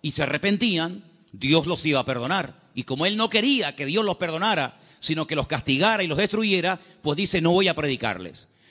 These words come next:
Y como no van a tener la opción de arrepentirse, pues que se mueran".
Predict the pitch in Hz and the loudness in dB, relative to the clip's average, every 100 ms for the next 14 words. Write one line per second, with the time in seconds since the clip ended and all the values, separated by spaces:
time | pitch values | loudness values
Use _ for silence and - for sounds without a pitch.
0 | - 110 123 131 160 196 196 196 214 190 | -10 -6 -2 2 2 2 0 0 0 0
1 | 151 - 190 185 139 123 135 143 180 208 | -2 -2 -2 0 -2 -2 -2 -2 0 0
2 | 214 180 233 - 180 139 131 120 90 85 | 0 0 -2 0 0 0 0 0 -2 -6